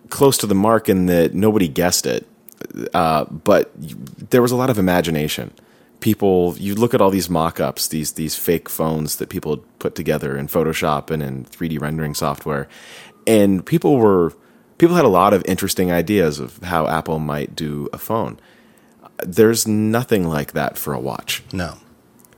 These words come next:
Speaker 2: Well, and, well, the other thing, though, too, well, again, I think that watch is the wrong way to look at it, but there might be something like that for what you could wear on your wrist. I don't know.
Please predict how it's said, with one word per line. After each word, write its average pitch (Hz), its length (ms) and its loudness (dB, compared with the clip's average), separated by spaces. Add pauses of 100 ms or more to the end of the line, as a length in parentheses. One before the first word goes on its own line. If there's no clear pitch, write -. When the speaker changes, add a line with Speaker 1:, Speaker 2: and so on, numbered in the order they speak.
(140)
Speaker 2:
Well, 165 240 2
and, 160 280 0 (920)
well, 220 160 8
the 196 160 8
other 220 140 6
thing, 202 180 2
though, 165 140 4
too, 160 380 2 (220)
well, 180 240 6
again, 165 300 4
I 113 80 4
think 135 220 0
that 139 100 4
watch 120 400 4
is 104 80 -2
the 98 80 2
wrong 95 160 2
way 87 80 -2
to 78 60 -6
look 80 160 -8
at - 100 -14
it, - 160 -18
but 104 140 2
there 113 100 2
might 135 220 0
be 147 80 0
something 107 400 2
like 92 180 0
that 90 240 0
for 85 760 -4 (140)
what - 220 -4
you 85 80 -12
could 80 160 -6
wear 78 180 -4
on 65 60 -12
your 67 100 -12
wrist. - 460 -12 (760)
I 123 100 -2
don't 165 120 2
know. 196 160 0